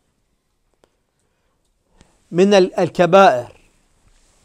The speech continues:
أين الكتاب والسنة الذي أتى بها؟ وكتاب سنة بفهم السلف.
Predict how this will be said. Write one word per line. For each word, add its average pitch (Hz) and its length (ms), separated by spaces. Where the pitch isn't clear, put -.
أين 269 220
الكتاب 254 500
والسنة 240 380
الذي 233 260
أتى 214 220
بها؟ 170 380
وكتاب 196 560
سنة 240 300
بفهم 214 280
السلف. 196 600